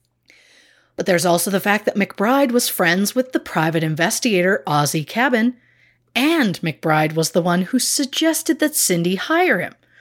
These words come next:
So is it possible they were working together, and then this way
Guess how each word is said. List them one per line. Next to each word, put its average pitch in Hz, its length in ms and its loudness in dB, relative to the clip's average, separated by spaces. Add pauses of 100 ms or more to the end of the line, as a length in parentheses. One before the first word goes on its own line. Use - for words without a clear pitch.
(460)
So - 300 -2
is 196 180 0
it 208 160 0
possible 214 500 0
they 185 140 -2
were 165 140 -2
working 156 460 -4
together, 180 600 0 (300)
and 165 160 -4
then 151 200 0
this 165 300 0
way 202 380 0